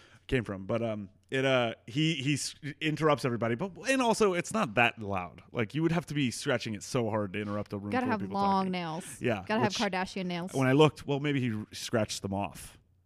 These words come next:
Speaker 2: Oh,
Speaker 1: <laughs> Yeah.
Speaker 2: God.
Speaker 1: <laughs>
Speaker 2: Yeah, like, the, the, um, chalkboard is also, um, sandpaper. <laughs>
Speaker 1: Yeah. And he's like, "You want, uh, if you want me to kill the shark,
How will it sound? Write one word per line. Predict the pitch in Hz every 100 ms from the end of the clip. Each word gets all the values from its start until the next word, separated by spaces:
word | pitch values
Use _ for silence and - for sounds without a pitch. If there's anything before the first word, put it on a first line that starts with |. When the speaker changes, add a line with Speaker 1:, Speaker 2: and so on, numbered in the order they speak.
| -
Speaker 2:
Oh, | 381 349 240
Speaker 1:
<laughs> |
Yeah. | - 330 359 - -
Speaker 2:
God. | - - - - -
Speaker 1:
<laughs> | - - 202 - 175 156
Speaker 2:
Yeah, | 339 269
like, | 254 202
the, | 247 247 240
the, | 226 226 214 202
um, | 214
chalkboard | 208 214 220 208
is | -
also, | 196 - - 233 220 - - -
um, | 208 208 196 185 -
sandpaper. | - 190 220 220 339
<laughs> | - - - _ 131
Speaker 1:
Yeah. | 110 - - 359 - - 302
And | - 147 139
he's | 120 147 135
like, | 131 123 - -
"You | - 120
want, | 127 123 117
uh, | 127 107 98
if | 92 95
you | 110
want | 120 113
me | 131
to |
kill | 117 143 135
the | 127
shark, | 123 143 139 - -